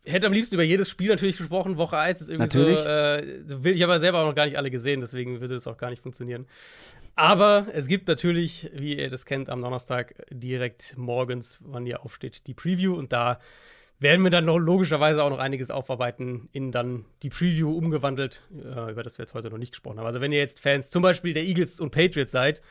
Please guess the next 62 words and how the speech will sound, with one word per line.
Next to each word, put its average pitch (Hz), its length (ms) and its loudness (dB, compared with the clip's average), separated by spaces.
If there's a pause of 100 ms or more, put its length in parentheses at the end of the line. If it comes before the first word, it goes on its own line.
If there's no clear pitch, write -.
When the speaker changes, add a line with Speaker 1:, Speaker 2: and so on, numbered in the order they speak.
(420)
Speaker 1:
das 135 200 -2
wäre 175 220 6
logischerweise 156 520 4
auch 175 140 4
ein 160 80 -2
Spiel 160 260 0
gewesen, 135 300 0
über 123 100 -6
das 123 160 -6
man 127 100 -4
hier 123 120 -2
hätte 123 120 -6
sprechen 123 360 -10
können. 120 260 -10 (400)
Ähm, 113 480 -4 (220)
ich 156 160 0
hab's 151 120 -2
ehrlicherweise 135 380 0
Speaker 2:
Ja, 131 80 2
Speaker 1:
noch 131 60 -2
nicht 123 100 2
Speaker 2:
und 127 60 0
Speaker 1:
analysiert. 131 440 -2
Speaker 2:
Cowboys, 135 400 4
Giants, 143 720 4
Speaker 1:
Ka-, - 160 0
Speaker 2:
also 123 280 2
Speaker 1:
Cowboys, 160 240 2
ja, 165 100 4 (180)
ich 196 60 2
weiß 208 120 6
nicht, 196 60 2
ob 185 60 0
man 180 120 2
da 180 140 4
so 190 80 2
viel 180 140 -2
analysieren 151 600 0
muss 180 220 -4
<laughs> - 80 -20
in, 165 120 -4 (180)
in 165 240 -2
dem 156 180 0
Sinne. 147 340 -2 (600)
Speaker 2:
Ja, 147 320 6
gut, 185 200 8
aber 143 200 6
es 143 80 4
ist 147 60 2
ein 139 40 0
Spiel, 160 360 2
was 131 180 2
wirklich, 127 340 0
Speaker 1:
Ja, 127 440 4
Speaker 2:
äh, - 40 0
eindrucksvoll 127 640 2
Speaker 1:
genau. 110 80 0
Speaker 2:
war 120 180 4
und 113 80 2
man 110 180 0
einiges 123 640 2
Speaker 1:
Genau. - 380 -20